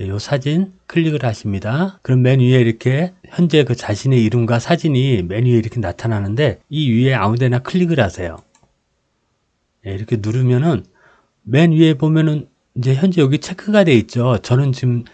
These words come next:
이 영상을 찍기 위해서 계정을 여러 개 만들어뒀는데 여러분들은 하나만 뜰 거예요. 맨 위에 거. 요 맨 위에 있는 여러분들의 계정 밑에 채널 수정이라고 파란 글씨가 보이시죠?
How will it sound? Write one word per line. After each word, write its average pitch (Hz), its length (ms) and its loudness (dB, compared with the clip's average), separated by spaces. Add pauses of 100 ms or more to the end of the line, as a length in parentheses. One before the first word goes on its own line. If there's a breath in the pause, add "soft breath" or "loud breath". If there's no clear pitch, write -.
(120 soft breath)
이 127 160 2
영상을 120 380 0
찍기 - 320 -2
위해서 123 320 0
계정을 120 460 0
여러 107 180 0
개 123 100 0
만들어뒀는데 107 1000 -2 (300 loud breath)
여러분들은 120 540 2
하나만 190 440 2
뜰 131 160 -6
거예요. 104 320 -2
맨 98 200 -2
위에 98 220 -4
거. 175 340 -2 (100)
요 120 140 2
맨 131 240 2
위에 127 220 4
있는 151 460 0
여러분들의 123 680 0
계정 131 400 0
밑에 113 320 -2
채널 202 320 -2
수정이라고 151 720 2
파란 185 300 2
글씨가 117 420 -2
보이시죠? 104 800 -2